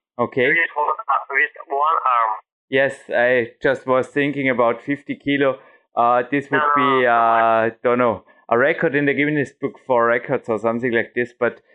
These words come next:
Speaker 1: other records you can break anywhere. I think you can go also into the Guinness Book if you want.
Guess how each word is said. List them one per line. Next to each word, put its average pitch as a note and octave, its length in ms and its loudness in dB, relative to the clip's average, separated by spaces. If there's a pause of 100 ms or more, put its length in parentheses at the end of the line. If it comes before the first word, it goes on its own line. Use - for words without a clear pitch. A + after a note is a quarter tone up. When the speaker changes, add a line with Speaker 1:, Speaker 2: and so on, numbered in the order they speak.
(160)
Speaker 1:
other C#3+ 280 2
records C#3+ 460 0
you C#3+ 80 -2
can C#3 180 -4
break C3+ 320 0
anywhere. A#2+ 480 2
I A#2 80 0
think B2+ 320 -4
you C3 160 -4
can C3+ 160 -4
go A#2+ 280 2
also A#2+ 180 -2
into A#2+ 400 0
the G#2+ 220 0 (380)
Guinness D3 400 0
Book C3+ 240 -2
if C3+ 160 -4
you C3+ 120 0
want. A2+ 260 2